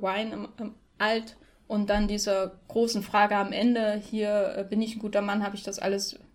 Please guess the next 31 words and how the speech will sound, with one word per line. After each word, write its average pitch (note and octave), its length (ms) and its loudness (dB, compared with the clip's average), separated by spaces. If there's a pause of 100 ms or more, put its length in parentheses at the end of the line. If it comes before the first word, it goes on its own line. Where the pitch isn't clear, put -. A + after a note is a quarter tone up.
(220)
wertgeschätzt, G#3 540 -2
was G#3 120 0
ich - 60 -10
da G#3 100 2
bekommen G#3+ 420 2
habe? G#3 180 -6 (360)
Und G3+ 460 0
dann G#3+ 320 2 (240)
die G3+ 80 0
Landungssequenz C4 1300 2 (240)
und A#3 280 4
dann A3+ 180 6
nochmal A3 420 2
die G3 140 -4
eigentliche G#3 540 -2 (340)
Rettungs-, A3 560 -4 (340)
der - 100 -2
eigentliche G#3 280 0
Film, A#3 400 -4 (200)
die G#3+ 60 -4
Rettung. G#3 260 2
Es G#3 140 2
sind A3+ 140 2
so B3 120 2
viele C4 180 2
Brüche C4+ 320 0
in B3 160 0
Private A#3 320 -2
Ryan, A3 280 0
so A3 120 -8
viele A3 380 -4